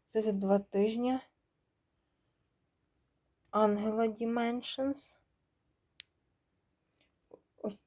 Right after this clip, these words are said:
такий ангел вийде. А так в мене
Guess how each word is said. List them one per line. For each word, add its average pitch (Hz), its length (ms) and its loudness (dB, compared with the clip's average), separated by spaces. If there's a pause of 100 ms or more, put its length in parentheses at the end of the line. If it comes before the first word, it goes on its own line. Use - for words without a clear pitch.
такий 226 380 0
ангел 214 560 2
вийде. 247 460 0 (2250)
А 220 80 -10
так 220 340 -8
в 226 40 -4
мене 220 500 0